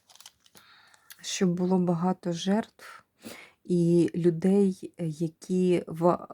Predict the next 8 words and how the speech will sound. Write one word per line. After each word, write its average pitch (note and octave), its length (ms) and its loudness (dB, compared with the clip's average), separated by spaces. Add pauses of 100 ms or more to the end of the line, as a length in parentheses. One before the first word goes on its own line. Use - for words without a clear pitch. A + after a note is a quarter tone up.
мають E3+ 640 0
якусь - 360 -6
вагу, F3 540 0
може, E3+ 420 -2
навіть E3+ 680 -2
і E3 400 -2 (240)
по F3 80 -6
самій, E3+ 680 -2